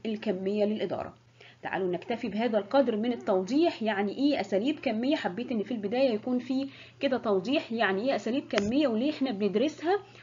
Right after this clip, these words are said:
ونبدأ مع بعض إن شاء الله أول فصل معانا في مقرر quantitative methods الأساليب الكمية. وزي ما ذكرت لحضراتكم إن شاء الله هتكون معانا حلقات شرح كل فصل،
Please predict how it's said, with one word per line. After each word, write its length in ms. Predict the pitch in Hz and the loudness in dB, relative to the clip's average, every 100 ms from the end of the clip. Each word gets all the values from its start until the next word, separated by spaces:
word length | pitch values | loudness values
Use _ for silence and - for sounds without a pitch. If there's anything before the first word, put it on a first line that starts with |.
| - | -4
ونبدأ 360 | 254 339 214 208 | 2 2 2 -4
مع 220 | 190 175 | -2 -2
بعض 240 | 214 277 | 0 0
إن 80 | 196 | 0
شاء 300 | 180 277 - | -2 -4 -2
الله 440 | 202 208 247 277 - | -2 -2 0 0 0
أول 440 | 269 294 214 170 170 | 2 2 0 -2 -4
فصل 460 | - 285 277 190 | -4 -4 -4 -6
معانا 460 | 151 151 262 320 330 | -4 -4 0 0 0
في 200 | 311 240 | -2 -4
مقرر 580 | 165 - 277 262 269 269 - - - 254 | -4 -2 -2 2 2 0 -12 -20 -4 -2
quantitative 720 | 254 - 262 269 170 165 208 | -2 -2 -4 -2 -4 -4 -4
methods 360 | 349 381 370 | -2 0 0
الأساليب 680 | - 185 - 190 190 247 - | -2 -2 -4 -4 -2 -2 -2
الكمية. 640 | 240 233 214 190 294 392 392 - - | -8 -6 -6 0 2 2 0 -18 -10
وزي 240 | 175 220 320 | -4 0 2
ما 100 | 277 | 2
ذكرت 340 | 214 269 269 | 2 -2 0
لحضراتكم 640 | 226 214 175 214 285 339 | -2 0 2 2 2 0
إن 140 | 214 180 | 0 -2
شاء 260 | - 254 | -2 -2
الله 160 | 196 220 | 0 0
هتكون 440 | 226 196 - 262 208 | 0 -4 -2 -2 0
معانا 260 | 190 233 | 0 -2
حلقات 560 | 214 262 247 - 277 185 - - - | -2 -2 -2 -2 -2 -2 -6 -20 -20
شرح 460 | - 277 294 - 220 | -2 2 2 0 -6
كل 540 | - 269 285 240 175 | -2 0 2 2 -2
فصل، 500 | 160 277 320 330 349 | 0 0 2 2 0